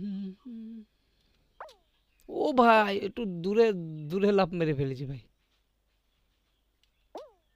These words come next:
এই সিঁড়ি দিয়ে যেতে হবে ভাই। এইবার আমি ভাই হারবো না ভাই, প্রতিবার হেরে হেরে ভাই আর পারছি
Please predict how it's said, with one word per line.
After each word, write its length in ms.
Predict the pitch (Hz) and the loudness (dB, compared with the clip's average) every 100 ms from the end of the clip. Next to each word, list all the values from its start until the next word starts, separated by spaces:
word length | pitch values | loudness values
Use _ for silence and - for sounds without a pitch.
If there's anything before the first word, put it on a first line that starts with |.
| _ _ _ _ _ _ _ _ _ 494 494 _ _ _ _ _ _ - - 180 | _ _ _ _ _ _ _ _ _ -18 -18 _ _ _ _ _ _ -20 -6 -4
এই 60 | 170 | -2
সিঁড়ি 180 | 180 180 | 0 2
দিয়ে 120 | 175 165 | 2 2
যেতে 120 | 165 | 2
হবে 120 | 160 156 | 4 4
ভাই। 80 | 175 190 | 6 8
এইবার 240 | 196 208 214 208 | 12 12 12 12
আমি 100 | 208 | 10
ভাই 100 | 208 190 | 10 10
হারবো 240 | 165 165 170 | 8 6 4
না 40 | 165 156 | 4 4
ভাই, 100 | 147 - | 2 0
প্রতিবার 380 | 165 170 175 156 | 0 2 2 2
হেরে 200 | 139 147 160 | 2 4 4
হেরে 160 | 160 160 | 4 4
ভাই 120 | 160 175 - _ _ _ _ _ _ _ _ | 2 2 -4 _ _ _ _ _ _ _ _
আর 80 | 160 143 | -10 -4
পারছি 280 | 156 147 - | -4 -2 -4